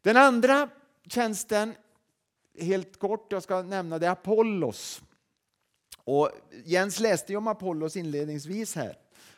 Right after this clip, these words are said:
Att i Korintheförsamlingen var det en del som ville hålla sig till Apollos. En del till Petrus och en del till Paulus. En del till Jesus direkt.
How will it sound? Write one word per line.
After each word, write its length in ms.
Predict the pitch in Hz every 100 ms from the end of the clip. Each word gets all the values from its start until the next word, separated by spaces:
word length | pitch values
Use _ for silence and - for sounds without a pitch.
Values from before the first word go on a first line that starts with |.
| _ -
Att 220 | 143 147
i 60 |
Korintheförsamlingen 920 | 139 160 165 147 143 143 143 151 196 190
var 120 | 185
det 60 |
en 80 | 170
del 160 | 160 147
som 160 | 156
ville 220 | 156 147 147
hålla 300 | 160 135 127
sig 180 | 139
till 220 | 127 196 208
Apollos. 800 | 185 156 113 104 - - - -
En 80 | -
del 180 | 131
till 120 | 143 190
Petrus 680 | 180 165 165 165 165 -
och 60 | 151
en 60 | 143
del 160 | 135
till 140 | 127 135
Paulus. 640 | 123 120 117 110 - - -
En 120 | 120
del 160 | 127
till 120 | 120 147
Jesus 440 | 156 123 135 120
direkt. 540 | 127 151 202 - -